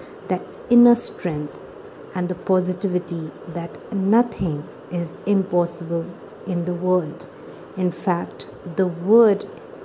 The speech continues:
impossible itself states that I am possible,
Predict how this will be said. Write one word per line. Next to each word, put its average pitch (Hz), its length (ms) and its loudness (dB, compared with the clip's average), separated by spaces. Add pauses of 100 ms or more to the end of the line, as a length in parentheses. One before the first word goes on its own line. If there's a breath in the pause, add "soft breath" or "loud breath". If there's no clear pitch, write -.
(120)
impossible 233 800 6 (180)
itself - 680 -2 (100)
states - 760 4 (400)
that - 340 -6 (320)
I 175 140 0
am 175 220 -2
possible, 185 720 0